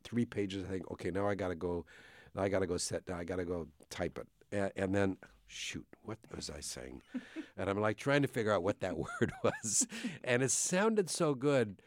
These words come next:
when I was writing it. And now I've, like, got this scrawl in front of me and I'm trying to figure out what it was that I was saying. But in spite of that,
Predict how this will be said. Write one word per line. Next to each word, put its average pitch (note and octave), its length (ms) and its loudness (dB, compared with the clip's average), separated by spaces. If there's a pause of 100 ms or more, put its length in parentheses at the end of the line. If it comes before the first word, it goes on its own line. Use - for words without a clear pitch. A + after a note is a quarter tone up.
when A#2 180 4
I A#2+ 100 6
was A2+ 200 4
writing B2+ 400 2
it. G2 180 0
And G#2+ 180 -2
now C3 220 2
I've, A2+ 160 0
like, G2+ 240 -2
got A#2 240 -6
this G#2+ 180 -6
scrawl B2 800 2
in G2 140 -2
front G2 200 2
of F#2+ 80 2
me G2 100 4
and G2 100 4
I'm F#2+ 120 0
trying G#2+ 220 -4
to A2 60 2
figure G2 280 -2
out E2+ 100 0
what G2 320 0
it A2 140 -2
was F#2 400 0
that E2+ 120 -4
I E2 120 -4
was D#2+ 180 -6
saying. C#2 400 -8
But G#2+ 240 4 (400)
in B2+ 140 4
spite G3 360 6
of E3 120 6
that, A2+ 260 4